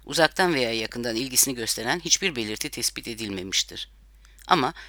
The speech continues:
fırka programındaki Terakkiperver Cumhuriyet Fırkası, "Efkar ve itikadı diniyeye hürmetkardır" maddesi,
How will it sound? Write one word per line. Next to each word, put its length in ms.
fırka 280
programındaki 800
Terakkiperver 720
Cumhuriyet 440
Fırkası, 500
"Efkar 480
ve 120
itikadı 680
diniyeye 540
hürmetkardır" 760
maddesi, 640